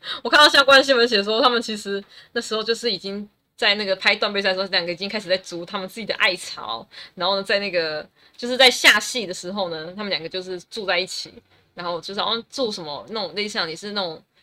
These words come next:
诶，货柜屋的那种吧，就他们的那个剧组啊，就是在那种断，就是那种，因为那种环境很漂亮嘛，所以他们两个虽然在电影里面呢演成，就是变成那种，呃，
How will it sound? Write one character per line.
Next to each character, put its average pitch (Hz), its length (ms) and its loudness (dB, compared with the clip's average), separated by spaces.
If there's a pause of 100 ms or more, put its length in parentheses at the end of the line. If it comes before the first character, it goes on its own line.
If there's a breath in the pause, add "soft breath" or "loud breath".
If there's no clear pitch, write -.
(160)
诶， 165 440 -4
货 277 300 2
柜 220 260 6
屋 202 140 -8
的 185 80 -8
那 180 140 -4
种 170 160 -10
吧， - 100 -16
就 240 100 -8
他 254 80 0
们 214 140 -2
的 185 120 2
那 202 100 -10
个 190 140 -8
剧 233 200 -10
组 160 160 -14
啊， 123 100 -10
就 190 120 -10
是 214 120 -8 (300 loud breath)
在 226 120 -6
那 208 80 -4
种 170 100 -4
断， 196 320 -4
就 240 100 -8
是 233 80 -6
那 247 120 0
种， 185 160 -4
因 262 80 -6
为 330 100 -2
那 339 100 0
种 262 80 -2
环 220 140 0
境 254 120 2
很 185 80 -4
漂 214 200 -6
亮 202 140 -2
嘛， 160 220 -12
所 247 140 2
以 240 80 2 (260 loud breath)
他 370 60 0
们 359 100 4
两 214 100 -2
个 202 100 -4
虽 302 120 4
然 262 80 8
在 262 260 8
电 269 220 4
影 190 100 -2
里 180 40 -6
面 226 180 4
呢 190 80 -2
演 175 220 -2
成， 170 300 -10 (320)
就 240 100 -6
是 226 100 -8
变 233 140 0
成 190 240 -2
那 202 60 -6
种， 160 320 -6 (640)
呃， 175 520 -2